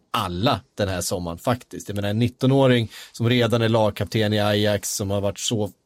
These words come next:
fenomenal, eh, som har på många sätt burit det här laget hela vägen fram till en, eh, semifinal, gör mål i den finalen. Jag menar, alltså,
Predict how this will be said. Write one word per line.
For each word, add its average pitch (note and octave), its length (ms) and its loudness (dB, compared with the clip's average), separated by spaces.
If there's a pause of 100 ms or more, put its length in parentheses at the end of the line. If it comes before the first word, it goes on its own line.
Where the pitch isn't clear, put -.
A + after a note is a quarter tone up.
(340)
fenomenal, G#2+ 680 2 (460)
eh, F#2 460 -2
som F2+ 180 -4
har F2+ 180 -4 (400)
på G#2+ 100 -8
många C3 300 2
sätt G2 140 0
burit B2 480 0
det C3 80 2
här G#2 160 2
laget F#2 360 -2
hela G2+ 200 0
vägen F#2+ 260 -2
fram F#2+ 220 -6
till G2+ 100 -6
en, F#2+ 160 -8
eh, G2 240 -6
semifinal, F#2+ 680 -4
gör G#2 100 2
mål A#2+ 460 4
i A2+ 40 4
den G#2 220 0
finalen. F#2 420 -4
Jag F#2+ 100 -6
menar, F#2+ 140 -6
alltså, F2 240 -8